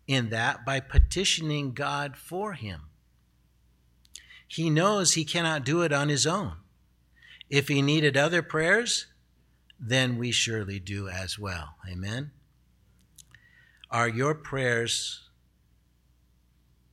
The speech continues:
consistent for your brothers and sisters? Have you joined the prayer chain? If you haven't, see Thomas. Where's Thomas?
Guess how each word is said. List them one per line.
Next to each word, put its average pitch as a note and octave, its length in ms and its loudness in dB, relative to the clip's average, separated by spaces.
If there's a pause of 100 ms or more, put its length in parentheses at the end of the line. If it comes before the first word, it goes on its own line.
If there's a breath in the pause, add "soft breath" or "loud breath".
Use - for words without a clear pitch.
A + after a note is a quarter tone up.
(600)
consistent A#2+ 720 -4
for B2 160 -6
your A#2 140 -2
brothers G#2+ 460 -4
and G#2 100 -6
sisters? - 560 -8
Have D3 180 0
you D3+ 100 0
joined D#3+ 340 -2
the D3+ 40 -4
prayer C3+ 300 -2
chain? F3+ 380 -8 (1200 loud breath)
If B2+ 160 -8
you C3+ 80 0
haven't, G3 460 2 (520)
see F#3+ 280 0
Thomas. F#3+ 760 0
Where's E3+ 240 -2
Thomas? C3 560 -8